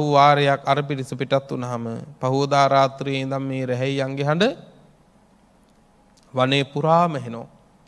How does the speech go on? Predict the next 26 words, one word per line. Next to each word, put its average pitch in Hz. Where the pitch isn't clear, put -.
අන්න 165
ඒ 160
වගේ 139
තමයි 139
කිව්වා 120
මේ 165
කියන 202
බලවත් 180
විදර්ශනා 185
සමාධිය 220
උපද්දව 190
ගත්තත් 165
පින්නතුනේ 147
අර 139
කෙලෙස් 156
ධර්ම 147
ටික 147
තවදුරටත් 147
යට 131
කළේ 139
නැත්තම්, 139
සමුච්ඡේද 196
වශයෙන්ම 180
දුරු 151
කළේ 143
නැත්තම් 131